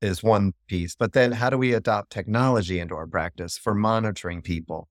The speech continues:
Uh, whether it's simple things like a home program, or it's more complex things in, uh, analysis of movement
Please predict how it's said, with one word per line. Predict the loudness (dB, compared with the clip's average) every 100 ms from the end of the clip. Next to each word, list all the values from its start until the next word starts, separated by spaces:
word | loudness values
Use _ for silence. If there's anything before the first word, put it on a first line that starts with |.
| _ _ _
Uh, | 0 0 2 -2 -4
whether | 2 4 4 2
it's | 0
simple | -8 -6 -6 -2 -4
things | 0 0 0
like | 0
a | 0
home | -2 0
program, | 0 0 0 0 0 -2 -4
or | -4 -2
it's | -2 -2
more | -2 -2
complex | -2 -4 -2 -2 -2 -4
things | -2 0 0 -2
in, | -2 -2 -2
uh, | -4 -4
analysis | -4 -2 0 -2 -4 -6 -8
of | -6
movement | -4 -4 -2 -2